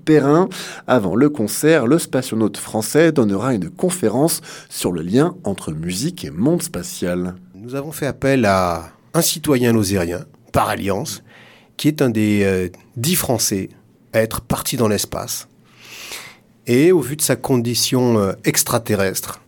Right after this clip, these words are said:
Speaker 2: eh bien, il nous propose de réfléchir sur, euh, les effets de la non-gravité et d'une sortie dans l'espace, à la fois sur le corps et sur l'esprit. Philippe Perrin, cet astronaute, c'est un des artisans de la Station Spatiale Internationale.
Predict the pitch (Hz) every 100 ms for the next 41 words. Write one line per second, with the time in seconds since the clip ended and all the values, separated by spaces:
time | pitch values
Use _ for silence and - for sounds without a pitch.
0 | _ 113 104 113 117 107 - 139 123 110
1 | 104 101 107 104 - 160 175 165 - 135
2 | 151 117 101 92 107 110 123 - 98 -
3 | _ - 98 107 101 95 95 110 117 110
4 | 95 92 - 107 123 156 - - - -
5 | 92 104 107 110 147 - - 120 104 -
6 | - 98 - - - 113 113 160 151 104
7 | 98 - 117 107 - 95 - - - -
8 | - _ _ _ - - 123 120 - 123
9 | 131 185 202 110 110 - 120 160 185 -
10 | 117 131 117 107 104 - 110 165 127 101
11 | 98 - - - 143 - 131 - 143 120
12 | 113 - 131 117